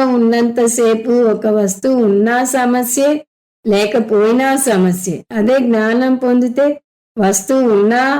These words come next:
లేకపోయినా బాధ లేదు, ఎందుకంటే ప్రపంచం సుఖ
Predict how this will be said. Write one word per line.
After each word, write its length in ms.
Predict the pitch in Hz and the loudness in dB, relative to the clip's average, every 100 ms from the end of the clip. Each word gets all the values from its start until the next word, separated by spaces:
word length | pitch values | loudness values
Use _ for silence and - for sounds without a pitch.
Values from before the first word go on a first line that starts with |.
| 277 _ | -6 _
లేకపోయినా 760 | 208 202 208 220 247 220 233 247 | -2 0 -2 -2 0 0 2 0
బాధ 360 | 226 208 185 196 | 0 0 0 2
లేదు, 300 | 190 175 175 - | 2 0 -6 -8
ఎందుకంటే 640 | 185 196 220 254 226 196 185 190 190 _ _ _ | -2 0 0 0 0 0 0 -2 -6 _ _ _
ప్రపంచం 600 | 208 190 247 247 240 247 226 | -2 0 0 0 0 -2 0
సుఖ 220 | 208 | -2